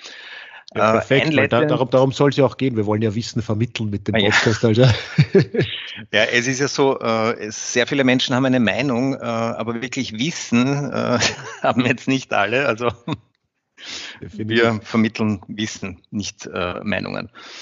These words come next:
Speaker 2: Ich möchte, äh, vielleicht ganz kurz einleitend, ähm, äh, auf eine, auf eine Oxford-Studie,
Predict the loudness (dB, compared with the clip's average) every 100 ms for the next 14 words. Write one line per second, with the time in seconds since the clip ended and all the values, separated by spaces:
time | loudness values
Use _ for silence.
0 | -18 -20 _ 0 4 6 4 -2 -8 0
1 | 0 0 -2 -4 -4 -4 -4 -4 -4 -4
2 | -4 -4 -2 0 -2 -2 -2 -2 -6 -14
3 | -4 -2 0 0 0 -2 -6 _ -18 -16
4 | -6 -2 0 0 0 0 0 0 2 2
5 | 2 0 -2 0 0 0 0 0 2 0
6 | 0 -6 -4 0 2 4 2